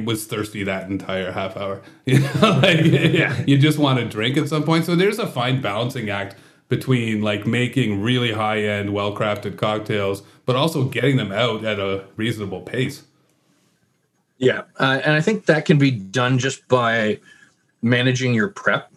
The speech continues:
Speaker 2: managing your setup. You know, if you need to, then, you know,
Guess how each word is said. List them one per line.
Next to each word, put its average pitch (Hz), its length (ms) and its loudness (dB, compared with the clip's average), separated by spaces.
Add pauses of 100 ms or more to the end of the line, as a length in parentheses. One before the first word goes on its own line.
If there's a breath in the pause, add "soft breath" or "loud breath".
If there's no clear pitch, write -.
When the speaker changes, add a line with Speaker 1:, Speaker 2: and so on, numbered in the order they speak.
Speaker 2:
managing 110 400 0
your 98 160 2
setup. 135 460 0 (480)
You 117 60 -2
know, 123 100 -4
if 123 180 2
you 135 80 2
need 131 260 0
to, 135 380 0 (400 loud breath)
then, 127 500 2
you 143 60 2
know, 104 200 0